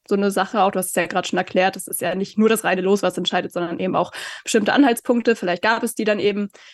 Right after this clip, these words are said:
in dem Fall, aber es ist ja trotzdem nicht, ähm, der Fehler der fia am Ende des Tages, sondern, ähm, ja, das Team, was sich dann eben an die entsprechende Strecke dann auch anpassen muss, was Fahrwerkshöhe et cetera angeht, also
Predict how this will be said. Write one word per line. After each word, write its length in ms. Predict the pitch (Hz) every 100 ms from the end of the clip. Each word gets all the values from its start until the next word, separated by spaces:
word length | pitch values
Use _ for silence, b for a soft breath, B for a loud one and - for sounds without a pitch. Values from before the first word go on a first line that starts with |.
| B
in 120 | 214
dem 200 | 208 214
Fall, 380 | - 214 214 208
aber 320 | 190 185 185
es 120 | 185
ist 60 | -
ja 120 | 180
trotzdem 360 | - 170 - 180
nicht, 240 | 175 -
ähm, 220 | 156 170
der 100 | 170
Fehler 240 | 180 180 175
der 80 |
fia 300 | 180 - 233
am 80 | 202
Ende 160 | 196 175
des 140 | 185
Tages, 340 | - 180 180 -
sondern, 320 | 180 170 165
ähm, 340 | 156 165 160 170
ja, 140 | 156 -
das 160 | -
Team, 160 | - 190
was 120 | 180
sich 100 | 180
dann 140 | 196 185
eben 260 | 185 190
an 100 | 180
die 260 | 180 - - -
entsprechende 480 | - - 190 - 190
Strecke 320 | - - -
dann 240 | - 190 185 B B _ -
auch 160 | 208
anpassen 420 | 202 202 185 185
muss, 180 | 185 185
was 160 | 190 -
Fahrwerkshöhe 600 | - 190 202 - 190 -
et 80 | -
cetera 380 | - - 208
angeht, 400 | 185 190 190 190
also 380 | 180 175 180 180